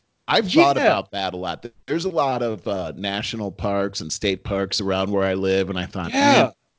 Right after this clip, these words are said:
Speaker 1: I see these guys," and they are, like, our age and older. Uh, there's young people as well, but I think,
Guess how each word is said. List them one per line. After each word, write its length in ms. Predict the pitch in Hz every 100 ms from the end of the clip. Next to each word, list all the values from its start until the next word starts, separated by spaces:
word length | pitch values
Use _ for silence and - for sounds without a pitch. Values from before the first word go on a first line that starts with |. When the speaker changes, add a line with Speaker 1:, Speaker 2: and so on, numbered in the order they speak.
| _ _ - - -
Speaker 1:
I 60 | 117
see 260 | - 180
these 240 | 190 160 123
guys," 280 | - 151 135
and 200 | 175 185
they 100 | 196
are, 260 | 247 269
like, 400 | 226 123 101 85 - -
our 300 | 95 107 113
age 300 | 117 127 131
and 100 | 110
older. 400 | 107 127 156 180 _ - -
Uh, 140 | 107
there's 260 | 123 185 104
young 320 | 104 110 113
people 380 | - 113 98 104
as 200 | 98 98
well, 460 | 98 98 95 113
but 160 | 120 120
I 100 | 107
think, 200 | 107 104